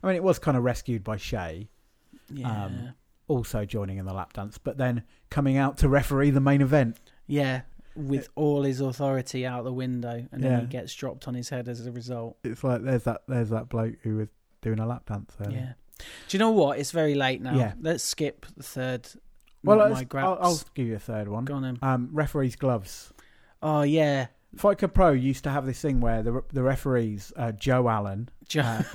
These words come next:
Speaker 1: and, um, and Shay Purser would
Speaker 2: Yeah.
Speaker 1: have
Speaker 2: Shane Purser.
Speaker 1: Shane Purser would have, um, those, those black medical gloves that, like, tattooists wear.
Speaker 2: Yeah, yeah,
Speaker 1: Cool
Speaker 2: yeah.
Speaker 1: tattooists
Speaker 2: They're,
Speaker 1: wear.
Speaker 2: they're just black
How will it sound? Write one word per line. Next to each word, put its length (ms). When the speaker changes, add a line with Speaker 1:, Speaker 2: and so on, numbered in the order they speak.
Speaker 1:
and, 480
um, 420
and 360
Shay 260
Purser 600
would 160
Speaker 2:
Yeah. 120
Speaker 1:
have 80
Speaker 2:
Shane 340
Purser. 560
Speaker 1:
Shane 260
Purser 440
would 140
have, 260
um, 180
those, 320
those 180
black 540
medical 460
gloves 280
that, 120
like, 180
tattooists 580
wear. 340
Speaker 2:
Yeah, 260
yeah, 220
Speaker 1:
Cool 100
Speaker 2:
yeah. 140
Speaker 1:
tattooists 500
Speaker 2:
They're, 60
Speaker 1:
wear. 80
Speaker 2:
they're 100
just 260
black 260